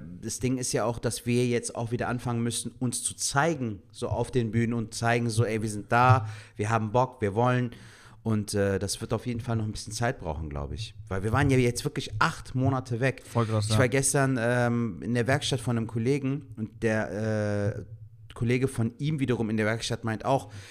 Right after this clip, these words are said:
Speaker 1: ich hab eine Zeit lang irgendwo in einer ganz anderen, äh, Abteilung gearbeitet, in der Kfz-Werkstatt. Äh, der war so für Servolenkung und sowas, glaub ich, zuständig.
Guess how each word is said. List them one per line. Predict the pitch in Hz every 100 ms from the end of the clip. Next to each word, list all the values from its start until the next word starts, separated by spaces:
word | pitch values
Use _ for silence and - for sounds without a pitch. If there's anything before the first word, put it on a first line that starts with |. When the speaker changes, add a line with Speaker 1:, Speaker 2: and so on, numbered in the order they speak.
| -
Speaker 1:
ich | -
hab | 139 107
eine | 113
Zeit | 113 120 120
lang | 127 123
irgendwo | 123 120 120 120 117
in | 107 117
einer | 110
ganz | 107 123 120
anderen, | 120 120 117 113
äh, | 107 110
Abteilung | - - 143 151 120
gearbeitet, | 82 98 98 98 101
in | 95
der | 101
Kfz-Werkstatt. | 95 101 98 - 123 - 95 - - 113 - - - - -
Äh, | 104 101 95
der | 95 98
war | 110
so | 117
für | 107 110 104 95
Servolenkung | 101 127 135 127 131 139
und | 135
sowas, | 139 135 135
glaub | 131 135
ich, | -
zuständig. | - 135 143 139 139 135